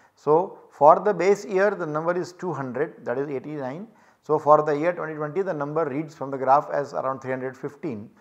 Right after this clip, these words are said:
So, therefore, the inflation ratio to scale up a cost from nineteen ninety-eight to twenty twenty would be C P I at twenty twenty upon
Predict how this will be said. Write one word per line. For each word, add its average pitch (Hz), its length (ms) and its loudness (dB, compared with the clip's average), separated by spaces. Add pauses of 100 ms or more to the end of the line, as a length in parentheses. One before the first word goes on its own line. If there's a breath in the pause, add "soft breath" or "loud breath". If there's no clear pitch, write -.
(300 soft breath)
So, 143 80 -8
therefore, 143 360 -2
the 180 140 -8
inflation 160 420 -10
ratio 151 400 -4
to 185 160 -10
scale 143 340 0
up 170 120 -2
a 175 80 -2
cost 151 340 4
from 143 220 -2
nineteen 139 320 -6
ninety-eight 143 420 -8
to 147 80 -10
twenty 127 240 -10
twenty 127 380 -12 (420 soft breath)
would 139 240 -6
be 170 100 -6
C 151 200 -8
P 160 200 -4
I 170 120 0
at 160 140 -2
twenty 156 200 -6
twenty 151 300 -8
upon 143 400 -4